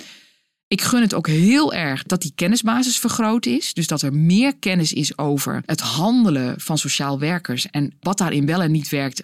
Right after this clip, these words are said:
in welke contexten en voor wie. En ik zou zeggen, vooral meer master opgeleide sociaal werkers. Dus dat die trits van M B O, H B O, master, doctoraten,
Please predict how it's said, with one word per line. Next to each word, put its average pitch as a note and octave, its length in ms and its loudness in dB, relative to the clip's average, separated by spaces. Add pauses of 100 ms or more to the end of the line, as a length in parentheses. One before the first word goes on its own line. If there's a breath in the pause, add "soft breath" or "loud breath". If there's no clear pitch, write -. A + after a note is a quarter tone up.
(120)
in D#3 120 -2
welke D3+ 280 -4
contexten G#3 600 -2
en D3 100 0
voor C#3 120 -6
wie. G3 260 0 (140)
En F#3+ 120 0
ik F3+ 100 0
zou C3+ 180 -2
zeggen, C3 280 -4 (260 loud breath)
vooral D3+ 300 -2
meer C#3 220 0
master G#3+ 440 0
opgeleide D#3 500 -2
sociaal D3 380 -2
werkers. F#3+ 340 -2
Dus D#3+ 120 -2
dat F3 200 -4
die E3 240 0
trits A#3 400 0
van D#3 320 -2
M G3 220 4
B F3+ 180 4
O, C#3 200 0
H E3+ 380 0
B D#3+ 40 0 (120)
O, C3+ 120 -2
master, C#3+ 760 0 (480 soft breath)
doctoraten, D#3+ 960 -2